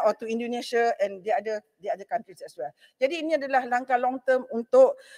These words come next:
um, uh, apa ni, uh, menangani masalah labor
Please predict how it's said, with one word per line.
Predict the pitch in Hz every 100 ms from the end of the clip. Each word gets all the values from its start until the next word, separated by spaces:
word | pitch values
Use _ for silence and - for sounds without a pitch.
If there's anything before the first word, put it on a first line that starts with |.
| - - 220
um, | 214 214 214 214 226 -
uh, | 208 196
apa | -
ni, | 269 339 339 _ _ -
uh, | 208
menangani | 214 233 254 262 262
masalah | 233 226 240 233
labor | 240 247 226 339